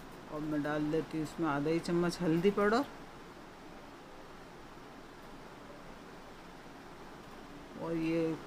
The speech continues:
पाँच से छः हरी मिर्च को मैंने बिल्कुल बारीक चॉप कर लिया था, उसको बारीक रखा ताकि ये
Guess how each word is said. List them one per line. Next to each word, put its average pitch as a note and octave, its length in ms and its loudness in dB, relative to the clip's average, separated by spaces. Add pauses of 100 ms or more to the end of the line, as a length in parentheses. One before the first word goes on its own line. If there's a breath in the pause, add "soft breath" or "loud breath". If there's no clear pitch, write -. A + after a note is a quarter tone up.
(120)
पाँच E3 200 10
से F3 200 8
छः F3 260 6
हरी E3 180 10
मिर्च F3+ 280 8
को - 140 0
मैंने F#3 180 4
बिल्कुल F3 500 6
बारीक F3 360 10
चॉप E3+ 320 8 (100)
कर F#3 100 8
लिया F#3 240 8
था, A#3 160 4 (1120)
उसको F3 240 -2
बारीक E3+ 400 10
रखा F#3 340 8
ताकि F3+ 300 6
ये E3+ 440 8